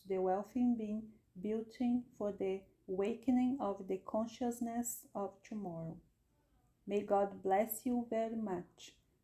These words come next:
Big kiss for everyone. Light and peace. Download the I R N official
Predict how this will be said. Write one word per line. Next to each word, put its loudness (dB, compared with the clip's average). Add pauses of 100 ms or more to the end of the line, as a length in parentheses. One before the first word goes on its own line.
(100)
Big -2
kiss 0
for -2
everyone. 2 (400)
Light 2 (200)
and -4
peace. -8 (1000)
Download 2 (100)
the 2 (240)
I 2
R 0
N 0 (120)
official -6